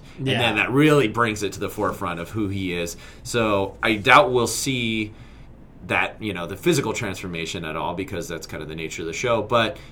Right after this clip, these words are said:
Speaker 1: it will be interesting to see his dual performance and how that is upped.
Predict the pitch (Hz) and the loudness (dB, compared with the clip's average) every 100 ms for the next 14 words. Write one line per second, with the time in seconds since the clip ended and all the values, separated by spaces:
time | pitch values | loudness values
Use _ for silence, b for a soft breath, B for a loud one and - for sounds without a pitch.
0 | - 117 117 117 113 104 - 104 104 95 | -4 -2 0 0 0 -4 -4 -4 -4 -4
1 | - 104 95 95 - 98 90 90 - 101 | -4 -4 -2 -4 -2 -4 -4 -8 -6 -4
2 | 92 85 82 85 82 85 78 80 85 - | -4 -6 -8 -8 -6 -6 -4 -4 -6 -8
3 | B B B 101 98 87 87 - | B B B -4 0 -2 -2 -6